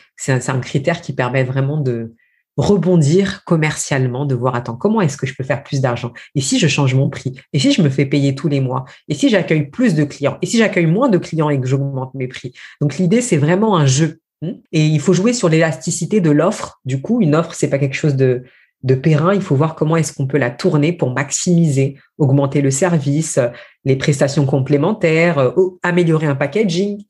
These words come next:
Ça peut clairement justifier l'augmentation d'un prix. Euh, partir sur une nouvelle art-, direction artistique, si on parle de mode, par exemple. Je refais totalement, euh, mon shooting et mon site internet et je montre à mon client que j'ai upgradé.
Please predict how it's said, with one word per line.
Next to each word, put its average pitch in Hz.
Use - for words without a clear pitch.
Ça -
peut 127
clairement 185
justifier 156
l'augmentation 131
d'un 156
prix. 196
Euh, 139
partir 180
sur 156
une 143
nouvelle 185
art-, 185
direction 170
artistique, 196
si -
on 143
parle 139
de 139
mode, 185
par 131
exemple. 123
Je 135
refais 156
totalement, 170
euh, 135
mon 139
shooting 156
et 151
mon 135
site 135
internet 139
et 139
je 131
montre 165
à 135
mon 131
client 147
que 151
j'ai 131
upgradé. 135